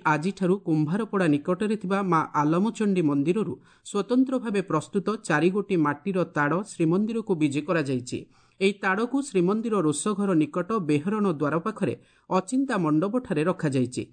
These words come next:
ଆଜି ସନ୍ଧ୍ୟାଧୂପ ନୀତି ଶେଷ ହେବା ପରେ ଶ୍ରୀମନ୍ଦିରରେ ମା ଦକ୍ଷିଣକାଳୀ ମନ୍ଦିରକୁ ଆଜ୍ଞାମାଳ ବିଜେ କରାଯିବ। ଲୋକକଥା ଅନୁସାରେ ଆସନ୍ତାକାଲି ମା ଦକ୍ଷିଣକାଳୀ ମହାପ୍ରଭୁଙ୍କ ପାଇଁ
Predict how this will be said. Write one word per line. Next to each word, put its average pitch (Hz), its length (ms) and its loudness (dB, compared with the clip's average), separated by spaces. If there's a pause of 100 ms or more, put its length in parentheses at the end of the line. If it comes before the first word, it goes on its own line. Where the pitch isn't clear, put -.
(260)
ଆଜି 175 200 0
ସନ୍ଧ୍ୟାଧୂପ 208 540 0 (100)
ନୀତି 185 240 4
ଶେଷ 170 320 -2
ହେବା 190 340 0
ପରେ 160 220 2
ଶ୍ରୀମନ୍ଦିରରେ 185 720 0 (120)
ମା 156 120 2
ଦକ୍ଷିଣକାଳୀ 180 640 -2
ମନ୍ଦିରକୁ 151 540 2 (380)
ଆଜ୍ଞାମାଳ 226 540 0
ବିଜେ 151 260 0
କରାଯିବ। 147 420 -2 (400)
ଲୋକକଥା 196 580 2
ଅନୁସାରେ 165 420 2 (160)
ଆସନ୍ତାକାଲି 170 800 2 (160)
ମା 156 80 2 (160)
ଦକ୍ଷିଣକାଳୀ 226 540 0
ମହାପ୍ରଭୁଙ୍କ 190 720 0
ପାଇଁ 135 200 -2